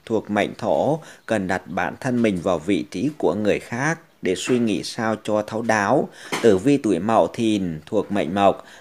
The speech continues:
đừng có lúc nào cũng ép người khác phải theo ý của mình. Tử vi tuổi Canh Thìn thuộc mệnh Kim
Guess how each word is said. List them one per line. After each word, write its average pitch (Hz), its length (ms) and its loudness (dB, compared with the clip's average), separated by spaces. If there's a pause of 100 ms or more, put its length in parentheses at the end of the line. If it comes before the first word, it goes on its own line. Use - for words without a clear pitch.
đừng 107 320 4
có 113 120 2
lúc 175 260 0
nào 110 240 2
cũng 82 240 -8
ép 151 220 -2
người 107 200 0
khác 143 380 -6 (220)
phải - 320 -2
theo 123 240 2
ý 120 260 -2
của 92 120 0
mình. 98 440 2 (360)
Tử 117 160 6
vi 131 220 2
tuổi 101 340 0
Canh 120 260 -2
Thìn 87 500 0 (180)
thuộc 101 280 -4
mệnh 98 220 -2 (140)
Kim 113 400 2